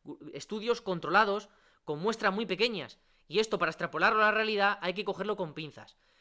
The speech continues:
¿La sertralina con Utiros es buena para el tratamiento de la depresión? Sí.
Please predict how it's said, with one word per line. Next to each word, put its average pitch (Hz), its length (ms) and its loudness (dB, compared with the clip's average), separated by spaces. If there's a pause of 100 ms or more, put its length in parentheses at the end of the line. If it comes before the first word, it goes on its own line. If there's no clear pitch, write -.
(180)
¿La 156 100 0
sertralina 214 480 2
con 262 160 6
Utiros 240 460 4
es 214 100 -2
buena 226 300 4
para 214 100 2
el 196 60 -2
tratamiento 202 480 -2
de 202 80 0
la 190 60 4
depresión? 196 560 0 (340)
Sí. - 420 -2